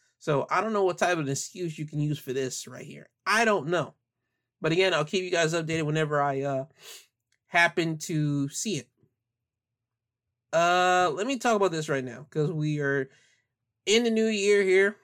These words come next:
We're on the second day of the new year, and we're dealing with, uh, covid still to this day. And let me say this right now.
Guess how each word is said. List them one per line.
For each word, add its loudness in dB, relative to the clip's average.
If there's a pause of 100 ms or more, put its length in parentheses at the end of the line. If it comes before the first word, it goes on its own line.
(100)
We're -4
on -2
the -6
second 0
day 2
of 2
the -4
new -2
year, 0
and -2
we're -6
dealing -2
with, -8
uh, -14 (640)
covid 2
still 0
to -8
this -4
day. -8 (1000)
And 4 (400)
let 0
me 2
say 2
this 2
right 2
now. -8